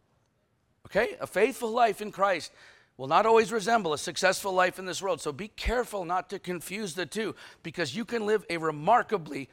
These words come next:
faithful life that looks like failure to the world. We need not look any further than the prophets and apostles, of course, Jesus himself, to see that, right? You can live a remarkably faithful life that looks like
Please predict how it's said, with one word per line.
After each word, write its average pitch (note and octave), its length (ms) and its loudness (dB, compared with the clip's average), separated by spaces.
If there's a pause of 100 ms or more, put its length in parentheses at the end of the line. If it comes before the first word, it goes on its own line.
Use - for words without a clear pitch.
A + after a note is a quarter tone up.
faithful G#3 500 -2
life D#3+ 280 4
that C#3 140 -6
looks D#3+ 240 -6
like C#3 180 -2
failure C3+ 560 -2 (260)
to B2 100 -14
the A#2+ 100 -8
world. A2 340 -8 (1500)
We C3 100 -8
need E3 120 -4
not D#3+ 180 0
look C#3+ 160 -6
any G3 140 -6
further F3+ 460 -4 (580)
than C#3+ 100 -12
the D3+ 80 -8
prophets D#3+ 500 0
and C#3 100 -6
apostles, C#3 640 -4 (560)
of - 60 -20
course, D#3 220 -8
Jesus D#3 400 -4
himself, C#3+ 440 2
to A#2 100 -10
see A3 240 -4
that, A2+ 220 -8
right? E3 260 0 (320)
You - 120 -10
can E3+ 160 -4
live D3 100 0
a C#3+ 100 2
remarkably C#3+ 720 2
faithful D3 420 -2
life D3+ 240 2
that C3+ 100 -6
looks C3+ 220 -6
like B2+ 220 0